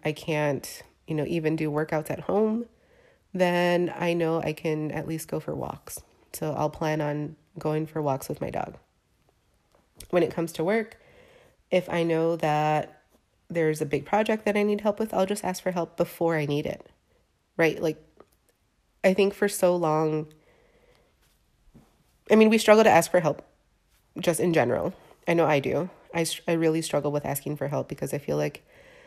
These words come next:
I have to do everything myself. And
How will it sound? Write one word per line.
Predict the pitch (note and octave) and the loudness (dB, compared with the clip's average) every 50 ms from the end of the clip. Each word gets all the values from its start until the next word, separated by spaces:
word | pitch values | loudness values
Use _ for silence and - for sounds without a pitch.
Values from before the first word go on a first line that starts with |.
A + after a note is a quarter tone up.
| - _ _ _ _ - | -20 _ _ _ _ 0
I | - F3 E3+ F3 | 4 6 6 6
have | F3+ F3 E3+ D#3 D#3 - | 4 4 2 0 0 -2
to | - D#3+ | -4 -4
do | D#3 D3+ | -2 -2
everything | - - C#3 C3+ C#3+ C#3+ - C#3+ C#3+ | -2 0 -2 -2 -4 -4 -4 -6 -4
myself. | C#3+ C#3 C#3 C#3 - C#3+ C#3+ C3+ C3 C#3 - - - | -4 -4 -6 -4 -4 -4 -2 -2 -4 -6 -10 -12 -6
And | D#3 D3+ D3 C#3+ C#3+ C#3 C#3 C#3 C3+ | -4 -2 -2 -2 -2 -2 -4 -6 -6